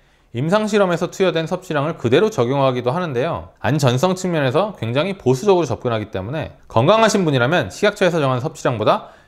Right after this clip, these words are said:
많이 드셔도 무방합니다. 자, 제가 일 부 말미에 시서스 다이어트 제품은 속는셈 치고 한번 먹어볼 만한 가치가 있다고 말씀드렸는데요. 마지막으로 그 이유에 대해 말씀드리겠습니다. 저는 개인적으로 다이어트 건강기능식품을 효과를 보시는 분들이 전체의 이십오 에서 삼십 퍼센트 정도라고 보고 있습니다.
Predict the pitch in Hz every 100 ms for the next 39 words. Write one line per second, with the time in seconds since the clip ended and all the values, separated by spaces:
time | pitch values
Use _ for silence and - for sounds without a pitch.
0 | _ 95 151 190 117 107 185 151 98 120
1 | 131 120 - - _ 139 120 143 160 196
2 | 233 254 180 131 135 170 143 214 202 220
3 | 208 196 170 170 156 147 151 151 208 233
4 | 247 220 226 240 220 214 185 170 160 180
5 | 196 113 117 143 147 151 147 113 - 135
6 | - 180 175 123 - 117 104 92 113 143
7 | 87 - - 143 202 165 147 - 165 156
8 | 170 131 143 113 104 127 101 - 80 -
9 | - - 135 226 175 160 160 170 156 107
10 | 185 202 226 196 180 170 156 143 - -
11 | 131 139 180 196 180 147 135 127 107 95
12 | 123 131 - 104 107 - 117 143 185 -
13 | - - 110 127 190 117 110 117 131 190
14 | 196 - 190 185 165 139 120 110 101 92
15 | 90 87 113 -